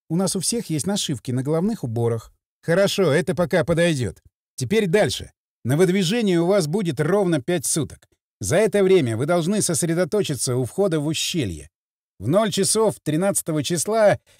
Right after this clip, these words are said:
я, мы с добровольцами начнём портить Амерам связь. После этого у вас будет от трёх до пяти часов, чтобы пройти к точке подъёма в пещере».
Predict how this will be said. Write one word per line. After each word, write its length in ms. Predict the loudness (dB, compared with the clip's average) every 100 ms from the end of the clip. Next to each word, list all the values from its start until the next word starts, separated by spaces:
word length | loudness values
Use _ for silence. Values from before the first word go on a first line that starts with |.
| _ -10
я, 500 | 0 2 4 2 0 _ _
мы 340 | -6 -2 0 0
с 60 |
добровольцами 680 | -2 0 2 2 2 2 0
начнём 520 | 0 0 -2 -2 -2 -4
портить 420 | 0 0 0 -2 0
Амерам 360 | 0 0 0
связь. 420 | -2 -2 -4 -8 -18 _ _ _ -4
После 320 | -2 2 2
этого 260 | 2 2 2
у 60 |
вас 180 | 2 0
будет 340 | -2 -4 0 0
от 160 | -2
трёх 300 | 0 2 2
до 120 | 2 -4
пяти 320 | -4 -4 -4
часов, 480 | -2 -2 0 0 -2
чтобы 260 | -2 -2
пройти 520 | 0 2 2 0 -6
к 80 | -6
точке 360 | -2 -2 -2 -4
подъёма 480 | -2 -2 0 -2 -2
в 60 |
пещере». 640 | -6 -6 -4 -2 -4 -4